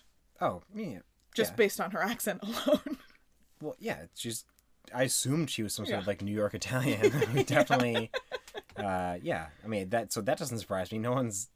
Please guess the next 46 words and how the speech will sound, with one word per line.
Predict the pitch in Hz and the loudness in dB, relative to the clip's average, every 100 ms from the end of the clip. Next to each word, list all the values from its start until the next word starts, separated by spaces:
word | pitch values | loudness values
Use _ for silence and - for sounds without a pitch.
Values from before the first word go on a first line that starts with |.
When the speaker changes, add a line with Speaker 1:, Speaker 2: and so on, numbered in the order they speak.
| _ _ _ - - | _ _ _ -18 -6
Speaker 1:
very | 123 160 147 | 4 6 6
rarely | 113 117 113 98 | 4 2 2 0
is | 90 | -4
someone | - 98 92 90 | -4 -4 -4 -4
raised | 95 98 92 | -4 -2 -4
in | 92 | -6
the | 98 | -6
Church | - 101 - | -6 -6 -6
of | 311 | -6
Scientology. | - 117 113 - 123 110 90 85 - | -4 -2 -2 2 2 2 0 -8 -10
<laughs> | |
Speaker 2:
Except | 220 - 220 | -4 -2 -2
for | 214 | 0
Beck. | 208 226 - - _ _ _ - | 0 0 -8 -20 _ _ _ -4
Speaker 1:
Yeah. | 120 87 87 - - | -2 -2 -4 -12 -6
But | |
even | 151 185 | -4 -2
he's, | 151 180 175 151 | -4 -4 -6 -2
uh, | 120 110 101 95 - - - | 0 0 0 -4 -18 -18 -8
Speaker 2:
Mm-hmm. | 208 185 185 | -6 -6 -8
Speaker 1:
starting | - 107 95 | -4 -4 -4
to | |
turn | 87 104 | -6 -2
Speaker 2:
Well, | 101 87 - | 0 0 -4
yeah. | 69 - - - - - - | -6 -8 -12 -20 -20 -16 -8
Speaker 1:
from | 101 90 | -6 -6
it. | 82 - | -8 -8
He's | 110 | -2
Speaker 2:
And | 220 214 | 0 2
Speaker 1:
like, | 240 | 6
Speaker 2:
Leah | 247 | 6
Speaker 1:
he's | 240 | 6
Speaker 2:
Remini | 240 - | 4 4
Speaker 1:
like, | - | 6
Speaker 2:
called | 262 277 | 8 10
him | 277 | 10
Speaker 1:
"Actually, | |
Speaker 2:
a | 247 | 8
Speaker 1:
I | 214 | 8
Speaker 2:
fucking | |
Speaker 1:
wasn't," | 269 233 285 | 6 6 2
Speaker 2:
pussy, | - 381 - 180 | 2 2 2 0
I | |
think, | 196 185 202 | 2 2 2
Speaker 1:
<laughs> | |
Yeah. | - | 0